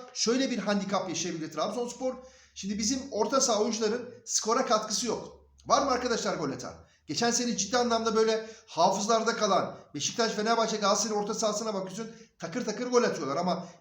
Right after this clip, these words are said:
bizim orta sahalar skor üretmekte çok ciddi anlamda. Belki oyun felsefesi anlamında, belki, e, kaleye çok uzak oynamalarından ötürü de bilmiyorum ama çok böyle aman aman orta saha oyuncularından skor ürettikleri görülmedi.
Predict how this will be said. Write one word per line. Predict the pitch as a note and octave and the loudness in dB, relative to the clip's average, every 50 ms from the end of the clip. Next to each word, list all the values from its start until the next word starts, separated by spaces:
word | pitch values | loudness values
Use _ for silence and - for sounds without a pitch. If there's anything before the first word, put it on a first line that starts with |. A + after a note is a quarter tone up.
| - C3 | -14 -8
bizim | C3 - C4+ C#4+ | -6 -4 -2 0
orta | C4+ A#3+ - A#3 G#3+ | 0 0 2 2 2
sahalar | F3+ G#3 F#3 F3+ G#3 B3 C#4 C#4 - - - | 2 2 2 2 2 0 -2 -4 -8 -12 -8
skor | - - - - - B3+ D4 C#4 B3 | -4 -2 -2 -2 -2 -2 -2 -2 -2
üretmekte | A#3 A3+ G#3+ - G#3 G#3+ G3 - C4+ A#3+ | -2 -2 -2 -2 -4 -6 -6 -6 -4 -4
çok | A#3+ B3+ B3 F#3 - | -2 -2 -2 -4 -6
ciddi | - - A#3 | -2 2 2
anlamda. | A3 G#3 G3+ G3 F3 C#3 E3 | 2 2 2 -2 -2 0 2
Belki | G#3+ C4+ C4 - B3+ A#3+ A3+ - - - - _ - | 2 2 2 2 0 -2 -2 -4 -8 -14 -14 _ -4
oyun | D#3 F3+ C4 C4+ | -2 0 0 2
felsefesi | G3+ B3 A#3 A#3+ - A3 F#3+ G3 - G#3+ | 2 2 2 2 0 -2 -2 -2 -2 -2
anlamında, | F3+ E3 D#3 C#3 C3 B2+ B2 A#2+ A2 - - - - - _ - | -2 -2 -2 -4 -4 -6 -6 -6 -8 -8 -10 -14 -20 -12 _ 0
belki, | E3+ G#3 A#3 - - B3 A#3+ A#3+ A#3+ - - - _ | 2 2 2 2 0 -2 -2 -4 -6 -10 -16 -16 _
e, | - C#3+ C#3+ D3+ D3+ D3+ D3+ D3+ D3 D3+ | -4 -2 0 0 0 0 -2 -4 -4 -2
kaleye | - E3+ E3+ A3+ B3 - | 0 0 2 0 0 0
çok | B3 A#3+ A#3+ F#3 | -2 -2 -4 -2
uzak | - A#3 C4 B3+ B3+ | 0 0 0 2 2
oynamalarından | B3+ A#3+ A#3 A3 G3+ F#3 F3+ F3 E3+ E3 D#3 | 0 2 2 2 2 2 0 -2 -2 -4 -4
ötürü | C#3+ D#3 D3+ C3 | -4 -4 -6 -6
de | C3+ B2+ G#2 - | -6 -6 -4 -4
bilmiyorum | G#3 C4+ C4 G#3 E3+ D#3+ D#3+ F3 | -2 -2 0 0 0 0 0 0
ama | F#3 F#3 F#3+ A3+ - - - - - _ - | 0 0 -2 -4 -6 -8 -16 -20 -20 _ -6
çok | - B3 C4 - - | -4 -2 -2 0 0
böyle | G#3+ G#3 G3+ F#3+ G3 F3+ - - - - - _ | 2 2 2 2 0 0 -2 -4 -10 -18 -8 _
aman | - F3+ G3+ A#3 B3+ B3 | 0 2 4 4 4 4
aman | A#3 G#3+ G3+ A3+ A#3 | 4 4 2 2 2
orta | G#3+ G#3+ G#3+ G#3 B3+ B3 | 2 0 0 0 0 0
saha | A#3+ A#3 A3 | 2 2 2
oyuncularından | G3+ G3+ F#3 G3 G3 F#3+ G3 A3 B3 A#3+ | 0 0 0 -2 -2 -2 -2 -2 -2 0
skor | A#3+ - - - C4 C4 B3 G#3+ | 0 -2 -2 -2 -4 -4 -4 -4
ürettikleri | G#3+ G#3 - - - A3 A3 B3+ | -4 -4 -6 -6 -8 -6 -6 -4
görülmedi. | A#3 A#3 A3+ A3+ F#3+ C#3+ A#2+ G2 - - - - | -2 -2 -2 -2 -2 -4 -6 -8 -10 -12 -18 -20